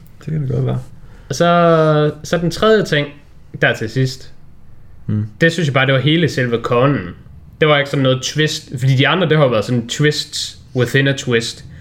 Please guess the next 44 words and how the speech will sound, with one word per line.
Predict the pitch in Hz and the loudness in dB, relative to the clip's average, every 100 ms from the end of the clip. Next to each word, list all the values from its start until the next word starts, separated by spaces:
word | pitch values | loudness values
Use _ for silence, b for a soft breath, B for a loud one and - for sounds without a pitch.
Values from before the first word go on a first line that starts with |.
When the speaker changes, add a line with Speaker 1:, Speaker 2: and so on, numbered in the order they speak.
| B 98 | B -6
Speaker 1:
Mm. | 113 | 0
Speaker 2:
Men | |
jeg | 127 | 2
synes | 131 170 | 2 2
også | 160 147 | 0 0
bare | 123 127 | 0 0
sådan... | 123 131 127 - - b b b b b - - - | 0 -4 -4 -10 -20 b b b b b -20 -18 -2
Jeg | 170 | 0
synes | 220 208 | 2 4
virkelig, | 247 214 | 4 4
der | 139 | 2
bliver | 131 131 | 2 2
bundet | 165 190 | 4 2
sådan | 170 | 2
en | 147 | 2
rigtig | 180 143 | 2 0
fin | - 123 | 0 0
sløjfe | - 139 180 - - - | 4 4 4 0 -12 -14
på | - | -10
filmen. | - 175 98 - - | 0 0 0 -6 -6
Al-, | 131 - | -4 -2
altså, | 135 151 139 127 - - - - - 214 | -2 2 2 2 -2 -20 -20 -20 -6 0
den | 202 | 2
der | 175 127 | 2 2
korn, | 151 156 190 220 226 b b b b b b b b | 4 4 4 0 -6 b b b b b b b b
som, | - 127 120 | 0 2 4
øh, | 113 107 | 2 0
de, | 120 117 | 0 2
øh, | 113 110 104 101 - - - - - - - - 147 - 139 | 4 4 2 0 -4 -20 -20 -20 -20 -20 -14 -4 -4 -4 -2
de | 131 | 0
spiller | - 147 185 196 | 2 2 2 2
på | - | -2
Doyle, | 117 117 139 190 208 - - - - - - - - - - b b b | 0 4 4 2 -2 -8 -20 -20 -20 -20 -20 -20 -20 -18 -18 b b b
det | 147 | 2
er | |
jo | 175 | 2
ikke, | 220 | 2
fordi | 190 202 | 0 0
den | 151 | 0
kommer | 185 165 | 0 -2
som | - 117 | -2 -2
en | 110 | 0
overraskelse, | 127 185 180 110 - 104 - 98 | 2 4 2 -2 -4 -8 -8 -6
fordi | 127 143 131 | 0 0 0